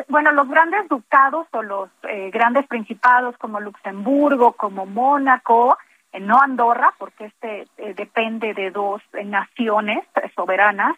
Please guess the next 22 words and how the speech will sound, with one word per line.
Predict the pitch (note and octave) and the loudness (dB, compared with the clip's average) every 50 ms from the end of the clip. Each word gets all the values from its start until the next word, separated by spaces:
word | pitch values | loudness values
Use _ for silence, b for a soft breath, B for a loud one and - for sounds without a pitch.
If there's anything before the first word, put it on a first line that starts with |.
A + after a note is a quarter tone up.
| _ - | _ -12
que | - - | -16 -12
son | - - G3 G3+ G3+ G3+ G3 - | -4 -2 0 0 0 -2 -6 -10
España | G3+ G3+ - _ - G3 F#3+ G3+ G3 G3+ G#3 G#3 G3 - | -10 -10 -6 _ 2 2 2 0 0 0 2 2 2 0
y | F#3+ G3 - | -2 -2 0
Austria. | F#3 G#3 G#3 G#3+ - - B3 G3+ F#3+ C#4 - - - _ _ _ _ _ _ - | 2 2 0 -2 -6 -8 -4 -2 0 0 0 -2 -4 _ _ _ _ _ _ -8
Eh, | - A3+ A3 G#3+ G3+ - - | -6 -4 -4 -4 -6 -8 -6
Mónaco | - B3+ A3 C4+ D#4 F4 F#4+ A4 A4 - - F#4 F#4 F#4 F4 | -2 2 4 4 4 4 4 2 0 2 2 4 4 6 4
y | D#4 B3+ A3+ | 4 2 -2
Luxemburgo | A3+ A#3+ A#3+ - B3+ B3 A#3 C#4+ D4+ F4 F4 | -4 -6 -6 -4 -4 -2 -2 0 0 0 0
tienen | - D#4+ D#4+ E4 D#4 D#4 | 0 0 0 2 2 2
esta, | D#4 D4+ - - D#4+ D4+ D4+ C#4+ - | 2 0 0 2 4 4 4 4 2
esta | B3+ B3+ - D#4 D#4 | -2 -2 0 0 0
condición | - - C4 B3 A3 A3+ A3 - _ - C4 B3 A#3+ A#3 A#3 A#3+ - _ _ _ _ _ _ _ _ - | 0 0 -4 -4 -4 -6 -10 -10 _ -2 0 2 2 2 0 -2 -8 _ _ _ _ _ _ _ _ -6
de | A3+ A#3 A3 A#3+ A#3 A3+ - - | -4 -2 2 2 2 0 0 0
ser | - C4 C4 C4+ C4+ C4 C#4+ - - | 2 4 4 4 2 0 -2 -6 -8
una, | - B3+ B3+ B3+ B3+ C4+ C4 B3+ B3+ A#3+ A#3 G#3+ G#3 F#3+ F3+ - _ - | -8 -8 -4 0 2 4 4 6 6 4 4 4 2 0 -2 -6 _ -12
una | C4 B3+ B3+ C#4 C#4 | -12 -8 -6 -4 -4
nación | C4+ C4 A#3 G#3 G#3+ _ _ - B3 B3 A#3+ B3 B3 A#3+ A#3+ A#3+ A#3+ A3+ _ _ C4 | -2 -2 -4 -4 -6 _ _ -6 -4 -2 -2 -2 -2 -4 -6 -8 -10 -12 _ _ -8
independiente, | B3+ B3+ B3 A#3+ B3 A#3+ A3 - A#3+ A3+ A3 A3 A#3 A#3 A#3+ B3 B3 B3 B3+ - - D4+ F#4 - _ _ _ _ _ _ _ _ _ _ _ _ - | -6 -4 -2 0 0 0 0 -2 -4 -4 -4 -4 -4 -4 -2 -2 -2 -4 -4 -6 -6 -8 -8 -10 _ _ _ _ _ _ _ _ _ _ _ _ 0
que | B3+ A#3+ A#3+ A#3+ B3 C4+ C#4+ | 2 2 4 2 2 0 -2
es, | C#4 _ _ _ _ _ - | -4 _ _ _ _ _ -16
eh, | A3+ A3+ A3 A3 G#3+ G#3 G#3 G3+ G3 F#3+ - - | -14 -12 -10 -10 -10 -10 -10 -12 -12 -14 -14 -16